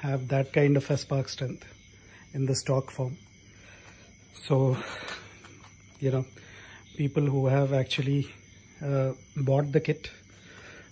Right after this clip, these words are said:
must know how well it is performing, and people who have not yet decided whether they need to buy one should see the spark strength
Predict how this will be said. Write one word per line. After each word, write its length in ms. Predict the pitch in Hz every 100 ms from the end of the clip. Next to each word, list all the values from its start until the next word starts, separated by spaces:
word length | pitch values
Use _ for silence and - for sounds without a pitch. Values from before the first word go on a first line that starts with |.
| -
must 320 | 139 147 -
know 180 | 139 135 - - - -
how 160 | 143
well 240 | 143 139 135
it 100 | 139
is 140 | 135
performing, 580 | - 127 139 131 147 143
and 140 | 131
people 300 | 135 131 143
who 220 | 135 139 127
have 300 | 135 131 123 - - - - - - - -
not 300 | 135 139 156
yet 140 | 139
decided 520 | 135 - 143 143 139
whether 200 | 135 147
they 240 | 139 139 135 131 135
need 140 | 139
to 120 | 131 127
buy 160 | 143
one 220 | 135 127 - - - - - - - - - - -
should 320 | - - 139
see 220 | - 156 170
the 120 | 156
spark 320 | - 143 143
strength 400 | - 151 127